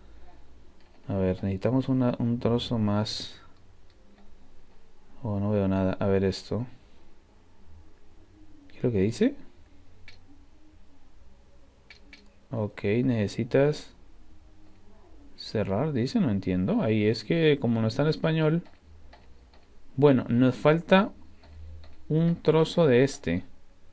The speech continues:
A ver. A ver, ¿podemos desbloquearlo? Esto, esto no lo puedo mover, ¿no?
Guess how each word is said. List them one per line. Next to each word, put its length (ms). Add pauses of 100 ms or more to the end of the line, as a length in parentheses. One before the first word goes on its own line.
(920)
A 100
ver. 180 (2000)
A 60
ver, 100
¿podemos 280
desbloquearlo? 680 (2500)
Esto, 280 (280)
esto 160
no 100
lo 120
puedo 160
mover, 280
¿no? 300